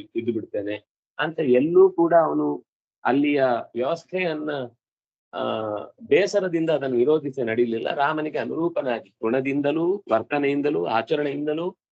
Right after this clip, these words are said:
ಅನುರೂಪ. ತ್ವಾಂ ವನೇಷು ವಿಚಿನ್ವಾನಃ ದೇವರೋ ದೇವಿ ದೂಯತೆ. ಹೇ ದೇವಿ ಸೀತೆಯೇ, ತ್ವಾಂ ನಿನ್ನನ್ನು ವನೇಷು ಹುಡು-, ವನಗಳಲ್ಲಿ ವಿಚಿನ್ವಾನಃ ಹುಡುಕುತ್ತಾ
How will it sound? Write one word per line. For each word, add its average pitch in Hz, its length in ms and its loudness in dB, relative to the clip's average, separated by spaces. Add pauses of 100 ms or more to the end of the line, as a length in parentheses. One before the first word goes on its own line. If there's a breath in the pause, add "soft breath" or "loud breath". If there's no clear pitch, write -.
(160)
ಅನುರೂಪ. 151 460 4 (1300)
ತ್ವಾಂ 202 360 4
ವನೇಷು 185 380 0
ವಿಚಿನ್ವಾನಃ 151 840 -6
ದೇವರೋ 151 520 -2
ದೇವಿ 147 340 -2
ದೂಯತೆ. 151 420 -2
ಹೇ 123 200 2
ದೇವಿ 139 600 2 (460)
ಸೀತೆಯೇ, 135 640 2 (540)
ತ್ವಾಂ 127 680 2
ನಿನ್ನನ್ನು 123 720 0
ವನೇಷು 123 560 -2
ಹುಡು-, 110 300 -8
ವನಗಳಲ್ಲಿ 123 600 -2
ವಿಚಿನ್ವಾನಃ 120 840 -2
ಹುಡುಕುತ್ತಾ 123 840 2